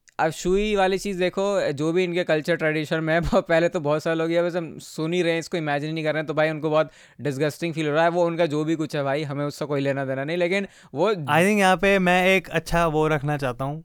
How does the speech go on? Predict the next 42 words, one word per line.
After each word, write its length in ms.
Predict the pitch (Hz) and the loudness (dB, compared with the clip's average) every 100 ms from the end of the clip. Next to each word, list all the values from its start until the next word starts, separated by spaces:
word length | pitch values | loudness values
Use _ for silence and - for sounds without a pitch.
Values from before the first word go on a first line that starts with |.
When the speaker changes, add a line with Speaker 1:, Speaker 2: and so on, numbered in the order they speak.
| - | -8
Speaker 2:
डिसगस्टिंग 680 | 139 143 135 139 - 160 156 | -4 -2 0 -2 -2 -2 0
है 140 | 156 | 0
पर 260 | 147 151 135 | 0 -2 -2
मज़ा 340 | 131 131 139 135 | -4 -2 0 0
आएगा 280 | 131 131 | 0 -4
कर-, 240 | 127 120 - | -6 -8 -8
करने 280 | 120 127 123 | -8 -8 -8
का 100 | 123 _ _ - | -10 _ _ -12
कभी, 260 | 131 131 123 _ _ - | -8 -8 -8 _ _ -4
लेकिन 260 | 180 240 | -2 0
ऐसे 240 | 226 220 233 | 2 2 2
नहीं 180 | 202 151 | 2 2
करेंगे 280 | 160 196 | 0 0
भाई, 180 | 202 214 | 0 0
ये 100 | 196 | 0
चीज़ 240 | 175 202 190 | 0 -2 0
हम, 220 | 180 170 - - - | -2 -4 -10 -14 -2
हम 160 | 160 | 0
ऑस्ट्रेलियन 480 | 180 170 175 170 175 | 0 0 -2 0 0
नहीं 200 | 165 135 | -2 -2
है, 80 | 156 | -2
तो 160 | 160 165 | 0 0
हम 320 | 160 156 156 - _ _ | 0 -2 -8 -16 _ _
तब 160 | 160 160 | -6 -2
करेंगे 340 | 156 147 165 | 0 0 0
जब 240 | 160 165 147 - - _ - | 0 -2 -4 -18 -20 _ -6
असली 380 | 143 - 165 | -6 -4 -2
अखाड़ा 320 | 156 143 139 143 | -2 -2 -2 -4
की 320 | 143 143 147 | -4 -2 -4
फ़ाइव 500 | - - - 147 147 - | -6 -16 -8 -6 -4 -4
थाउजेंड 320 | 135 135 127 | -2 -2 -4
रेटिंग 300 | 120 117 123 | -8 -8 -8
कंप्लीट 400 | 123 123 180 123 | -6 -4 -4 -4
हो 80 | 120 | -4
जाएंगे। 220 | 127 143 | -4 -6
तो 120 | 151 | -4
भाई 140 | 156 170 | -2 -2
कर 200 | 160 151 | -2 0
क्या 140 | 156 | 0
रहे 120 | 135 | 0
हो 80 | 123 | 0
आप? 160 | 139 | -2